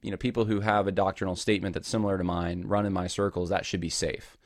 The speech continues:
I think we found out in the last two years it's not safe. You can't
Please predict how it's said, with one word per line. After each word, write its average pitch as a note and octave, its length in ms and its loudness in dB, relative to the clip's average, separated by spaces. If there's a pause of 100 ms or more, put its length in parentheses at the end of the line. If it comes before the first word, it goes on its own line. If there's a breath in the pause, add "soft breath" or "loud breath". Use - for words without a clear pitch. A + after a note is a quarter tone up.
(520 soft breath)
I G#2 40 -2
think D3+ 160 2
we F3+ 80 2
found D3 180 6
out C3 60 6
in A#2+ 60 2
the - 20 4
last A2 200 4
two A#2+ 80 -2
years B2 200 4
it's - 120 -8
not B2+ 180 2
safe. - 440 0 (180)
You G#2+ 100 -4
can't C3 360 -2